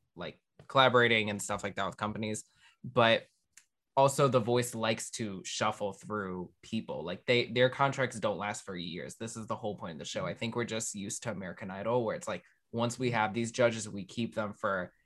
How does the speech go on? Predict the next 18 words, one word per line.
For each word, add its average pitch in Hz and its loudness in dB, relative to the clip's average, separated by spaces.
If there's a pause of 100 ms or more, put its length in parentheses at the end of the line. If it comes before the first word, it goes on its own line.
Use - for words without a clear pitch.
(240)
as 104 -2
long 110 0
as 104 -4
their 98 -4
five-year 107 -2
minimum 101 -6
contract 95 -10
goes, 98 -6
whereas 104 -2
The 107 -10
Voice 101 -6
really 90 -4
shuffles 98 -10
through 104 -8
these 110 -8
people 117 -2
more 110 -2
than 113 -6